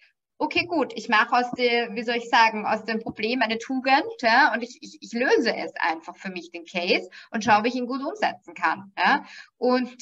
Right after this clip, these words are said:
ähm, es stimmt schon, man kann nicht einfach eine vierzig beziehungsweise sechzig oder achtzig Stunden Rolle in dreißig Stunden oder zwanzig Stunden runter reduzieren,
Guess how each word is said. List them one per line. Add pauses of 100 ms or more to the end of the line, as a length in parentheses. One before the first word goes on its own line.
ähm,
es
stimmt
schon,
man
kann
nicht
einfach
eine
vierzig
beziehungsweise
sechzig
oder
achtzig
Stunden
Rolle
in
dreißig
Stunden
oder (300)
zwanzig
Stunden
runter
reduzieren,